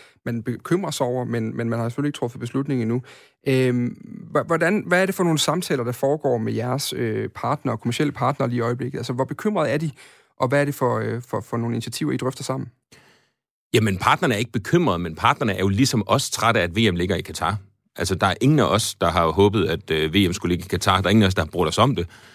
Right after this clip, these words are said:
Speaker 2: Vi synes ikke, at det er rart at skulle rejse derned. Vi synes ikke, det er rart at skulle lave, øh,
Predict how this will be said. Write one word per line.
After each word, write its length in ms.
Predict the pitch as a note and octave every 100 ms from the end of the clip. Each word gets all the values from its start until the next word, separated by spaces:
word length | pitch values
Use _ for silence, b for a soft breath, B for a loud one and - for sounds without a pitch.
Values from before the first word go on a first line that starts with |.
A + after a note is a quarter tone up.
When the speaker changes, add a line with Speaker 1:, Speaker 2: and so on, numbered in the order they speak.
| B
Speaker 2:
Vi 100 | G2
synes 180 | F#2 G2
ikke, 140 | G#2+ G2
at 80 |
det 100 | F#2+
er 60 | E2+
rart 180 | F#2 F2
at 60 |
skulle 160 | E2 D#2+
rejse 200 | E2 E2
derned. 240 | F2 G2+
Vi 120 | A#2+ A2
synes 180 | F#2
ikke, 120 | G2+ F#2
det 100 | F2+
er 80 |
rart 180 | E2 F2
at 80 | E2+
skulle 200 | - E2+
lave, 440 | E2 D#2+ D2+ D#2 -
øh, 120 | -